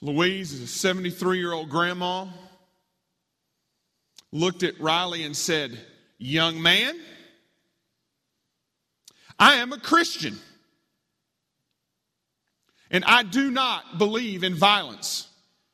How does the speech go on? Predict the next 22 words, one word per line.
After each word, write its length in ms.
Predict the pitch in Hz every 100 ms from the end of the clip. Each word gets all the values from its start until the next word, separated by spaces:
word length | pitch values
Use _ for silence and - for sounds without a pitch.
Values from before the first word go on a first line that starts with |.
| _ _ _ _ _ _ _ _ _ _ -
And 160 | 196
there 160 | 214 233
will 220 | 220 302
be 180 | 226 247
no 180 | 233 226
violence 480 | 175 240 240 208 220
in 140 | 202
my 180 | 202 202
house. 400 | 208 233 165 -
Do 80 | 190
you 240 | 202 226
understand 540 | 226 208 - 226 233
me? 280 | 233 247 269 - - _ _ _ _ _ _ _ _ _ _ 175
Now 60 |
you 180 | 185 226
put 240 | 233 269
that 240 | 254 220 180
gun 180 | 240 220
down 220 | 214 185
and 100 | 151
sit 220 | - 240
down. 320 | 208 165 101